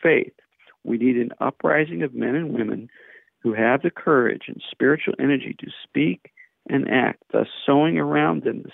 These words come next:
seeds of good sense, truth, love, and peace.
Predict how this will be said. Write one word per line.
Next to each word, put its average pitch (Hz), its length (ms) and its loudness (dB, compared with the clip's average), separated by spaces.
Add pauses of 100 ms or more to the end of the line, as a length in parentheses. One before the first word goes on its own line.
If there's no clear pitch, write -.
(120)
seeds 147 320 -2
of - 60 -8 (100)
good 160 180 4 (120)
sense, 143 260 2 (800)
truth, 156 300 4 (340)
love, 120 300 4 (260)
and 123 140 -10
peace. - 260 -6